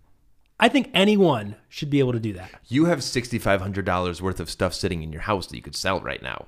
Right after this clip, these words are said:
Speaker 1: Exactly. Stuff you don't even use. That's probably sitting in your basement.
Speaker 2: Yeah.
Speaker 1: So, like, sixty-five hundred dollars, bought the van,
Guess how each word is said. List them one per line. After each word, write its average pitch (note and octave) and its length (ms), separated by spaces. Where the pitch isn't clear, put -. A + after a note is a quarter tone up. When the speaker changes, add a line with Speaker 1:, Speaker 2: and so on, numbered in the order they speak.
Speaker 1:
Exactly. A2 460
Stuff - 300
you C3 100
don't A#2+ 280
even A2 280
use. G2+ 300
That's G2+ 120
probably C3+ 240
sitting C3 260
in A#2+ 100
your G2+ 120
basement. - 480
Speaker 2:
Yeah. E2 240
Speaker 1:
So, - 120
like, - 200
sixty-five E3+ 280
hundred F3 140
dollars, E3 160
bought C3+ 180
the D3+ 80
van, C#3 280